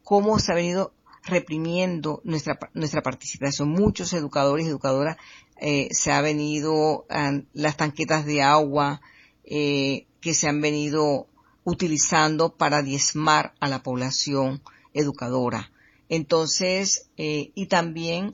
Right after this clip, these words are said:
a las amenazas de que vienen siendo víctimas docentes, por ejemplo, que laboran en el munici-, en el municipio de Chibolo, Magdalena, quienes por su participación en el paro,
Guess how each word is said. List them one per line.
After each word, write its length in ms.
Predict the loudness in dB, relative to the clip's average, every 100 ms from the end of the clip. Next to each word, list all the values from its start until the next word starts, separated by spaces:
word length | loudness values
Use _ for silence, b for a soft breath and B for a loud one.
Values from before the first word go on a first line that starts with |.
| -6
a 100 | -4
las 200 | -2 -2
amenazas 420 | -2 -2 -2 -2
de 120 | -6
que 100 | -6
vienen 240 | -6 -4 -4
siendo 280 | -4 -4 -4
víctimas 640 | -4 -8 -8 -6 -4 -4
docentes, 680 | -4 -2 -2 -4 -2 -4 -4 B B B
por 160 | 2 2
ejemplo, 340 | 0 -2 -4
que 120 | -2
laboran 280 | 0 0 0
en 60 | 0
el 60 |
munici-, 440 | -2 -2 -4 -6 -8 _ _ _ _
en 160 | -2 0
el 80 |
municipio 380 | 0 -2 -4 -4
de 120 | -4
Chibolo, 380 | -2 0 2 2
Magdalena, 720 | 0 0 0 0 0 0 -2 B B B B -4
quienes 300 | -2 -2 -2
por 180 | -2
su 100 | -2
participación 600 | 0 -2 -2 -2 0 0 0
en 60 |
el 180 | 0 -4
paro, 720 | 0 6 6 8 6 4 0